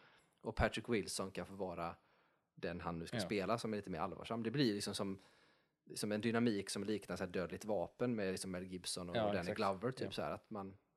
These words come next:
Speaker 1: så att det hade kunnat bli väldigt intressant med en som är mer straight man och en som är lite mer
Speaker 2: Ja.
Speaker 1: lunatic, så.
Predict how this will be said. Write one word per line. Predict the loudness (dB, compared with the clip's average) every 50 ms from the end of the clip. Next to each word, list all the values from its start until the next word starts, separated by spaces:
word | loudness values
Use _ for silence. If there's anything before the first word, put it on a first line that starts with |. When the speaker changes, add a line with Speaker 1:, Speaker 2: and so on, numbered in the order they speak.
| _ _ _ _ _ _ _ _ _ _ _ _ _ _ _ -8
Speaker 1:
så | -2 -2 0
att | 0
det | 0
hade | 2 2 2 2 0 -2
kunnat | 0 0 0 2
bli | 2 4
väldigt | 4 2 0 0 -2 -4
intressant | -4 -4 -4 -2 0 0 0 0 -2 -4 -2
med | -2 0 0
en | 0 0
som | -2 -2 -2 0
är |
mer | 0 0 0
straight | 0 -2 0 0 -2 -2 -4 -8 -8
man | -6 -4 -4 -4
och | -4 -6
en | -6 -6
som | -6 -6 -6
är | -6
lite | -8 -10 -10 -6 -6
mer | -2 0 2 4
Speaker 2:
Ja. | 4 4 4
Speaker 1:
lunatic, | 2 -2 0 0 0 0 -2 -6 -4 -4 -6 -6 -6
så. | -8 -8 -8